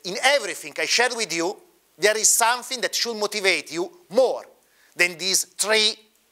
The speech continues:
facts. That is, uh, a player as progressive, a player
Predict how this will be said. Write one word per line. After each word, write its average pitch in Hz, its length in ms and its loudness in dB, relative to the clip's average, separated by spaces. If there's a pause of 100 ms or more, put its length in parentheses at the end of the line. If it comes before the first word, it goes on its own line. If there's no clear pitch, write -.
(1120)
facts. - 480 -2 (1300)
That 214 180 0
is, 190 320 0
uh, 190 120 2 (220)
a 247 100 4
player 254 440 4
as 214 160 2
progressive, 147 840 0 (480)
a 196 80 4
player 269 500 2